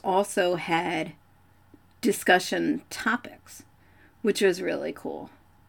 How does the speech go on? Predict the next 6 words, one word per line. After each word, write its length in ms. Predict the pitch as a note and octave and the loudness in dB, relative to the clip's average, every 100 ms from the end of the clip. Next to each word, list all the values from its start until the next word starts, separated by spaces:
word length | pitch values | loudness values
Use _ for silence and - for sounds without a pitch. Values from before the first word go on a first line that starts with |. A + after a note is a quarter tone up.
| _ - - - - - | _ -20 -20 -20 -20 -6
I 40 | A#3+ | 6
think 160 | C4 | 6
especially 460 | A3+ - G3 - F3+ | 6 8 6 8 0
today 460 | - E3+ E3 E3 E3 | 2 2 4 4 2
in, 380 | D#3 D3 D#3+ - - | 0 0 0 -4 -4
in 600 | G3 F3 E3 D#3+ E3 | -2 0 2 0 -2